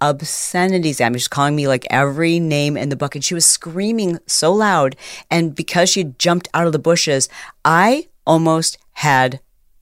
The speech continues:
a heart attack. My heart was pounding. S-, I just wasn't expecting it. Well, she got a real kick <laughs> out of scaring the bejesus out of me, and then just launched into the most maniacal, crazy laughter you've ever heard.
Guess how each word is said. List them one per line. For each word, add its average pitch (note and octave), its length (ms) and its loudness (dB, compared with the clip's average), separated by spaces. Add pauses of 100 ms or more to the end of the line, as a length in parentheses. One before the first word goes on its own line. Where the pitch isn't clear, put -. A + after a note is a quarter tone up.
(120)
a D3 100 0
heart B2+ 240 0
attack. - 460 -6 (120)
My E3 100 2
heart E3+ 380 2
was D#3+ 180 -4
pounding. C3 440 -2
S-, - 200 -2
I F#3 160 4
just G#3+ 260 0
wasn't F#3+ 280 2
expecting D3 500 -2
it. - 220 -8 (320)
Well, D#3 80 0
she B3 160 2
got C#4+ 120 6
a A#3+ 60 6
real F3+ 180 6
kick - 360 2 (300)
<laughs> - 280 -6
out D3+ 120 6
of D#3 120 4
scaring D3 600 2
the D3 140 -2
bejesus C3+ 480 -4
out D3 160 4
of D3+ 60 -2
me, D#3 240 -4 (380)
and D#3 360 4
then F3 480 4 (100)
just D#3 500 2
launched D3 500 0
into C#3+ 460 -2 (100)
the E3+ 180 -4
most D#3 640 0
maniacal, D3+ 960 2
crazy D3+ 720 -2
laughter C3 340 2
you've C3 200 -2
ever A#2+ 180 0
heard. A2+ 300 -4